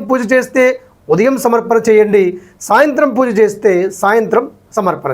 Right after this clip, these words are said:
చేయండి. రెండు పూట్ల చేస్తే రెండు పూట్ల కూడా నైవేద్యం పెట్టండి. ఇక్కడ నేను ఇంతకుముందు చెప్పాను, మీ గృహంలో ఎంతమంది పూజ చేస్తున్నారో అన్ని తాంబూలాలను ఉంచండి.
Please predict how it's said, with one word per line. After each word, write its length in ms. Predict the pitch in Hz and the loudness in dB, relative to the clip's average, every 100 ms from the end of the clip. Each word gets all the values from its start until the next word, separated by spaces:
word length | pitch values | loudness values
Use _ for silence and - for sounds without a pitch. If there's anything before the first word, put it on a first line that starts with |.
| 131 | -8
చేయండి. 320 | 120 117 101 - _ _ _ - | -12 -14 -16 -20 _ _ _ -4
రెండు 180 | 180 202 220 | 0 0 2
పూట్ల 240 | 214 214 220 220 | 0 2 0 0
చేస్తే 280 | 220 226 302 277 180 | -2 -2 -4 -2 -2
రెండు 180 | 226 - | -2 0
పూట్ల 240 | 247 208 190 | -2 0 0
కూడా 100 | 175 214 | 0 0
నైవేద్యం 360 | 185 151 139 165 | -2 -2 -6 -12
పెట్టండి. 280 | 135 - 110 - | -12 -12 -12 -6
ఇక్కడ 160 | - 247 185 185 - _ _ _ _ - | 0 2 0 -4 -12 _ _ _ _ -4
నేను 160 | 240 285 | -2 0
ఇంతకుముందు 340 | 240 240 269 220 | -2 -2 -2 -2
చెప్పాను, 320 | 220 175 117 - _ _ - | -2 -4 -6 -10 _ _ -8
మీ 180 | 139 220 226 | 0 0 2
గృహంలో 380 | 285 285 285 285 240 | 2 4 4 4 2
ఎంతమంది 400 | 240 269 269 262 - | 0 0 0 0 -2
పూజ 120 | 254 240 214 | -2 -2 0
చేస్తున్నారో 560 | 233 233 220 208 202 262 - 156 | 0 0 -2 0 2 0 -2 -4
అన్ని 300 | 190 254 285 - 214 | 0 2 2 0 0
తాంబూలాలను 720 | 196 302 277 302 294 294 269 | 0 0 2 4 4 2 0
ఉంచండి. 420 | 247 233 196 202 | 0 0 2 0